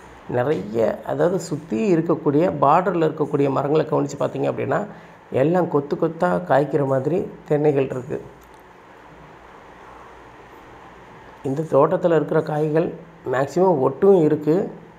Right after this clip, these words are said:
அதே நேரத்துல ஈத்தாமொழி தென்னையும் இருக்கு. So, நாட்டு மரங்களும் இருக்கு, குயிக்கா விளைச்சல் கொடுக்கக்கூடிய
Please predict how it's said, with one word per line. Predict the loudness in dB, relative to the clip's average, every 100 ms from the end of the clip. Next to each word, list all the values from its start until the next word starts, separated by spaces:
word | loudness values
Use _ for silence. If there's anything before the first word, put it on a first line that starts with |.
| -20 -10
அதே | -4 0 2
நேரத்துல | 2 0 0 -2 -2 -6 -18 -20 -20 -20 -16 0 2
ஈத்தாமொழி | 4 4 4 4 2
தென்னையும் | 0 2 4 4
இருக்கு. | 0 -4 -14 -18 -20 -20 -20 -20 -20 -20 -20 -20 -20 -20 -20 -20 -20 -20 -20 -12
So, | -6 -4 -4 -2 0
நாட்டு | 0 2
மரங்களும் | 2 4 2 2 0
இருக்கு, | -2 -4 -4 -8 -18 -20 -20 -20 -20 -20 -20 -20 -20 -20 -20 -20 -20 -20 -2
குயிக்கா | 0 2 4 4 4
விளைச்சல் | 2 0 -2 0
கொடுக்கக்கூடிய | -2 -2 -4 -2